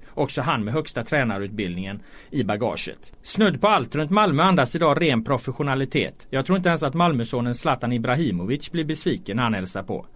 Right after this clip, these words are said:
Att förändra och förstärka teamet runt laget är ett led i att inte slå sig till ro, att bäst ska bli ännu bättre, förklarar Daniel. Själv fortsatt slank och solbränd trots att spelarkarriären ligger snart tio år tillbaka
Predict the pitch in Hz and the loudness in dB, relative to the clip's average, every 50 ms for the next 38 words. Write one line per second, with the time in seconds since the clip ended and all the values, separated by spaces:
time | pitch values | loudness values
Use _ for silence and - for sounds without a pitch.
0 | - - - - - - - - - - - - - - 151 - - 196 202 214 | -20 -20 -20 -20 -20 -20 -20 -20 -20 -18 -18 -8 -4 -4 -4 0 2 2 4 4
1 | 190 175 147 156 170 175 170 - 185 180 - 214 170 120 - 160 151 - - 214 | 4 2 2 2 2 0 0 0 -2 0 2 2 2 2 0 -2 -4 -2 0 0
2 | 175 143 131 127 - 143 143 143 180 175 143 110 107 110 110 - 175 151 120 - | 0 0 -2 -2 -4 -4 -4 -2 0 2 2 2 0 -2 -4 -2 -2 -2 0 0
3 | 175 180 147 110 101 117 120 113 113 170 160 139 - 117 - - 139 120 - 123 | 2 2 2 2 0 0 -2 -2 -2 -2 -4 -4 -6 -6 -4 -2 -2 -2 -2 -4
4 | 117 - 143 139 135 143 165 143 - - - 131 143 143 156 151 151 - - - | -4 -2 -2 0 0 -2 -2 -6 -10 -8 -6 -6 -2 0 0 0 0 -2 -6 -12
5 | - - - 139 131 160 160 147 113 110 113 - - - - - 117 110 - 127 | -10 -6 -4 -2 0 0 0 2 2 2 0 0 -2 -2 -4 -8 -8 -8 -6 -4
6 | - 156 131 113 110 117 143 131 107 90 87 78 67 - - - - - - - | 0 0 2 2 2 2 2 2 2 0 -2 -6 -8 -12 -16 -20 -20 -18 -6 -2
7 | 175 156 127 123 - 180 175 - - 143 123 117 - - - 170 143 120 92 - | 0 0 0 0 0 -2 -2 -2 -2 -2 -2 -2 -4 -4 -2 -2 0 -2 -2 -4
8 | - 117 - 165 156 127 101 87 101 104 101 101 104 127 147 131 120 - 131 123 | -6 -6 -4 -4 -4 -2 -4 -4 -4 -4 -4 -4 -4 -4 -4 -4 -2 -4 -6 -6
9 | - - 170 165 131 113 104 110 - 117 107 113 117 113 113 120 120 127 139 139 | -4 0 0 2 2 0 0 -2 -2 -2 0 0 2 2 0 0 0 0 0 0
10 | 127 120 - - 143 113 - - 175 170 139 135 117 117 120 123 147 107 90 - | 0 -2 -2 -2 -2 -4 -2 -2 0 2 2 2 2 0 -2 0 0 0 0 -2
11 | - 107 104 | -4 -6 -6